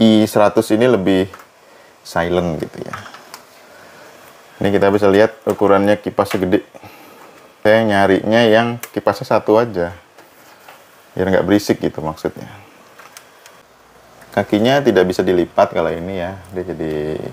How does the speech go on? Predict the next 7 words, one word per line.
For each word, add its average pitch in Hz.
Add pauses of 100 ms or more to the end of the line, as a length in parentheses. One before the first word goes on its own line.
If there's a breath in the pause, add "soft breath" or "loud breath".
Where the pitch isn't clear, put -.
(300)
eh, - (120)
memang 87
sudah 85
permanen, 85 (720)
permanen 85 (160)
untuk 82 (480)
posisinya. 80